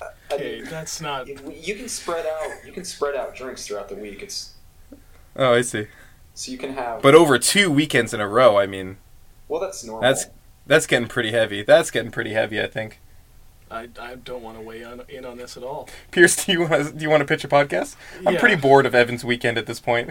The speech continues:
Speaker 2: I, I think he, it sounds like you had a fun time.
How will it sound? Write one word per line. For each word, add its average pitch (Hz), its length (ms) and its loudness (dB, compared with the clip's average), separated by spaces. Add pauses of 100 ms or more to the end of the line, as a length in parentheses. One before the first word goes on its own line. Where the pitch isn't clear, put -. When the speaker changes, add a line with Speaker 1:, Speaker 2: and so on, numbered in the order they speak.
(120)
Speaker 2:
I, 214 160 -2 (260)
I 175 160 -6
think 196 260 -10
he, 185 120 -8
it 185 100 -10
sounds 190 220 -6
like 185 120 -6
you 175 80 -2
had 160 80 -2
a - 40 -6
fun 139 220 -8
time. 110 380 -10